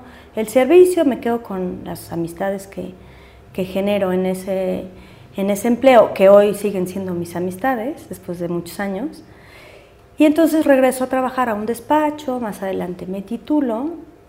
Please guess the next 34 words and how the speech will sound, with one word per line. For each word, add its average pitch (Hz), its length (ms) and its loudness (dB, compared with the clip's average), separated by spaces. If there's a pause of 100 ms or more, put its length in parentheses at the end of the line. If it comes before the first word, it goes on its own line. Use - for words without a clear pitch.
(140)
y 233 60 -6
entonces 247 400 -4
ahí 247 480 -2 (360)
siempre 254 480 0
con 208 220 -8
la 185 380 -4
flexibilidad 185 840 -4 (720)
de 185 760 0 (460)
nuevos 202 300 0
retos, 185 320 -4
¿no? 170 120 -8 (260)
O - 20 -20
sea, 220 120 -4
nunca 254 260 2
me 269 120 2
encasillé 202 480 -4
en 214 80 -4
decir, 208 300 -6
"Ah, 233 220 -4
soy 247 160 -6
contadora 208 460 -2
y 202 40 -8
tengo 202 180 -8
que 202 60 -16
trabajar 185 260 -8
en 185 80 -4
un 185 40 -4
despacho". - 440 -16 (420)
Si - 120 -6
había 247 120 6
oportunidad 247 420 0
en 226 80 -4
una 220 100 -6
empresa, 196 640 -6